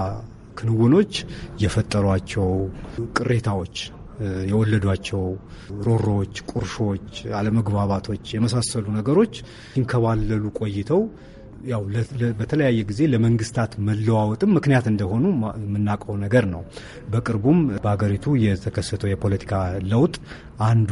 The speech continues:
መነሻው እነዚህ የተደማመሩ የ-፣ የፖለቲካ ቅሬታዎች የፈጠሩት ነገር ነው። ስለዚህ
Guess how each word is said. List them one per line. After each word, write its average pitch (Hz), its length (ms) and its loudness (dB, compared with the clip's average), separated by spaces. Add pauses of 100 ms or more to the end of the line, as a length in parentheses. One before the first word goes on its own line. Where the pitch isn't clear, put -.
መነሻው 110 540 6
እነዚህ 101 520 2 (520)
የተደማመሩ 101 1040 2 (160)
የ-፣ 101 200 0 (280)
የፖለቲካ 101 540 -6 (320)
ቅሬታዎች 104 600 -2 (320)
የፈጠሩት 98 520 -2
ነገር 98 300 0
ነው። 87 140 -4 (480)
ስለዚህ 104 480 0